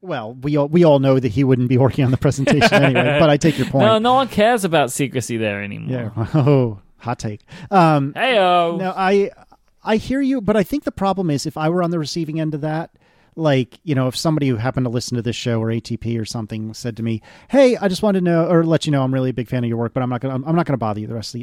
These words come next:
Speaker 1: the, the, the rest of the flight." That almost makes it worse in a way because,
Speaker 2: Hmm.
Speaker 1: you know, then I'm gonna be like,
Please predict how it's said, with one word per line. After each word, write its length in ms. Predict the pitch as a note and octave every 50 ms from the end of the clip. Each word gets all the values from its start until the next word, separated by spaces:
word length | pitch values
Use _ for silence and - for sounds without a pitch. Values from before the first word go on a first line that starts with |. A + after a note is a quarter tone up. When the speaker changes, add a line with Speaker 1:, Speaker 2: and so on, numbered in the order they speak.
| -
Speaker 1:
the, 140 | C3 C3 C3
the, 340 | C3 B2+ A2+ A#2 A#2+ B2+ C3 D3
the 100 | C3+ A#2+
rest 220 | B2 A#2 - -
of 80 | A#2 -
the 40 |
flight." 260 | - A#2+ G#2+ G#2+ - _ _ _ _ _ _ _
That 140 | - F#3+ G3+
almost 260 | B3 D4 D4+ A#3+ -
makes 200 | A3+ A3+ - -
it 80 | F#3 C#3
worse 460 | C#3+ B2 A#2 B2 C3+ F3 G3 - -
in 80 | B3 B3
a 60 | B3+
way 240 | B3+ C4 B3+ C4 C4
because, 580 | G#3+ G#3+ - - E3+ F3+ E3+ D#3 C#3+ C3 - - _ _ _ _ _ _
Speaker 2:
Hmm. 200 | - B2+ B2+ B2+
Speaker 1:
you 80 | B2 G3
know, 240 | F#3 F3+ F3+ F3 E3+
then 200 | D#3+ E3 G3 G3
I'm 60 | F#3
gonna 120 | F3+ F3 D3
be 100 | D#3 D3+
like, 240 | C#3+ C3 B2 -